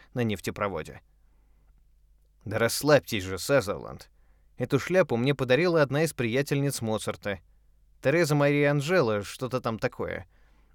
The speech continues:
Какая-то обнищавшая аристократка. Они все тусуются в том музыкальном кабачке в центре города. Ей просто понравилось, как я в этой шляпе выгляжу". "Моцарт? Вы общались с Моцартом?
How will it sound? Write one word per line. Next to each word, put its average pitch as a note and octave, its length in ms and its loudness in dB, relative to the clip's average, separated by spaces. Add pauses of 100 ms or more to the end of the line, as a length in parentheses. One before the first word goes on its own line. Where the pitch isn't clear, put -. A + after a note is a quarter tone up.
(120)
Какая-то D3+ 440 2
обнищавшая B2+ 760 2
аристократка. - 680 -4 (680)
Они A#3+ 180 0
все E3 180 -4
тусуются D3 520 -2
в - 60 -16
том C3+ 160 0
музыкальном A#2+ 540 0
кабачке B2+ 460 -2
в - 60 -6
центре G#2 320 -4
города. D2 440 -8 (500)
Ей G#2+ 180 -4
просто A2 340 -6
понравилось, A2 600 -2
как C#3 200 -6
я C3+ 80 0
в C3+ 60 -2
этой C3 180 -4
шляпе A#2+ 300 -4
выгляжу". C3+ 460 -8 (1120)
"Моцарт? B2+ 500 -6 (1040)
Вы A2+ 140 2
общались B2+ 380 0
с - 80 -6
Моцартом? G2 460 -6